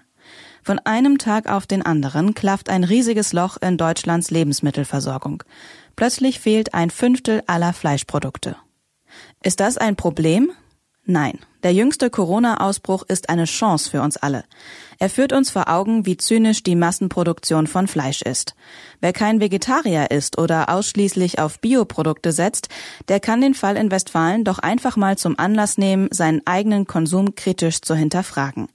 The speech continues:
Muss wirklich täglich totes Tier auf den Teller? Wer ganz oder teilweise auf Fleisch verzichtet,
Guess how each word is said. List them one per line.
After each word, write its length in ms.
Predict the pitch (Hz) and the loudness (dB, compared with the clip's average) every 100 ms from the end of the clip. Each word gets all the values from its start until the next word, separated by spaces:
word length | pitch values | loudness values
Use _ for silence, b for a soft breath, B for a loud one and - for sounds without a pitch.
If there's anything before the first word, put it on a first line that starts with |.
| B B B B - | B B B B 0
Muss 300 | 202 277 - | 2 2 2
wirklich 440 | 233 226 214 - | 0 2 0 -2
täglich 520 | - 196 208 220 214 | 0 0 2 0 0
totes 380 | - 180 196 - | -2 0 0 -2
Tier 320 | - 165 147 | 0 0 2
auf 100 | 147 | 0
den 160 | - 156 | 0 -2
Teller? 360 | - 147 165 262 B B B B B B | 0 0 0 -4 B B B B B B
Wer 140 | 208 | 0
ganz 300 | 208 240 339 | 2 0 0
oder 200 | 226 214 | 0 0
teilweise 720 | 202 214 226 214 208 202 202 | 0 0 2 2 2 2 0
auf 160 | 190 185 | 0 -2
Fleisch 400 | - 208 214 - | -2 -2 0 -2
verzichtet, 680 | 170 - 147 - 190 220 | -6 -4 -4 -2 -2 -2